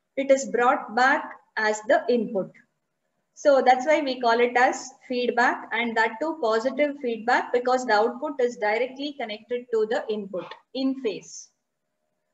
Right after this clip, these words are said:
So this is our circuit of R C phase shift oscillator,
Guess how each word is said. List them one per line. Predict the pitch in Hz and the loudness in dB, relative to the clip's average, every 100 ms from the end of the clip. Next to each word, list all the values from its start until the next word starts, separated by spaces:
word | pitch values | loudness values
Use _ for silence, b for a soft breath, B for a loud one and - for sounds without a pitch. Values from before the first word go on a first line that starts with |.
| _ - | _ -12
So | - 320 440 - - _ _ | -2 0 -2 -6 -18 _ _
this | 233 254 370 - - | -8 -4 -4 -2 0
is | 269 269 | 0 2
our | 254 240 | 2 2
circuit | 240 233 226 233 277 262 | 0 -2 -2 -4 -6 -2
of | 233 240 | -2 -2
R | 208 202 | -4 -4
C | 254 262 | -8 -4
phase | 233 220 | -2 -2
shift | 240 240 226 | -6 -8 -6
oscillator, | 202 220 226 220 226 339 | -6 -4 -4 -4 -2 -4